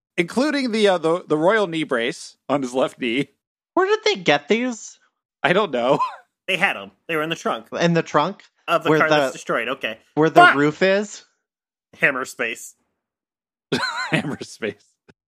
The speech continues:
Speaker 1: Yeah, so, uh, we arrive in Insomnia. It's totally wrecked. Uh, it just damage strewn across the streets all over the place. And we hear that there is a Kingsglaive outfit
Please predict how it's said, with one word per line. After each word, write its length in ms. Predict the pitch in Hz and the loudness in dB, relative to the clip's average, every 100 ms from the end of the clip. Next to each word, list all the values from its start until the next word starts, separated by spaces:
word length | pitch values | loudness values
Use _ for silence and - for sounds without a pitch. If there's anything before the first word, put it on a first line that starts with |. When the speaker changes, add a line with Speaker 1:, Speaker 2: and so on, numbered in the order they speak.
| _ - | _ 0
Speaker 1:
Yeah, 220 | 180 131 | 2 2
so, 220 | - 151 | -2 0
uh, 140 | 156 156 _ _ - | 0 -4 _ _ -4
we 200 | 151 170 | 0 2
arrive 460 | 180 214 233 196 | 2 2 0 -2
in 140 | 185 156 | -4 -6
Insomnia. 460 | 147 143 139 139 151 | 0 0 0 -4 -2
It's 220 | 151 - | -6 -6
totally 400 | - 185 165 139 | 0 0 2 0
wrecked. 460 | 107 92 - - - _ _ - | -2 -4 -6 -14 -20 _ _ -6
Uh, 380 | 110 101 95 101 _ _ | -4 -4 -6 -10 _ _
it 300 | 139 127 120 | -16 -16 -16
just 240 | 117 107 _ _ _ _ _ _ _ | -14 -14 _ _ _ _ _ _ _
damage 360 | - 147 139 127 | 0 0 0 -6
strewn 260 | - 135 123 | -4 -2 0
across 260 | 117 117 | 0 -2
the 60 | - | -4
streets 240 | 110 107 | -12 -8
all 120 | 98 | -6
over 120 | 98 95 | -6 -8
the 80 | |
place. 300 | - 101 98 - _ _ - | -8 -8 -8 -14 _ _ -6
And 240 | 139 139 131 | -2 -2 -2
we 200 | 139 135 - _ | -4 -4 -10 _
hear 340 | - 214 208 | -2 0 0
that 220 | 170 151 | 0 -4
there 320 | - 135 131 143 | 0 0 0 -2
is 300 | 127 120 120 | -6 -6 -4
a 160 | 117 | -6
Kingsglaive 680 | 110 175 175 - 156 147 139 | -6 -6 -6 -4 -2 -2 -2
outfit 640 | 135 131 135 - 131 131 | -2 -2 -2 -4 -4 -4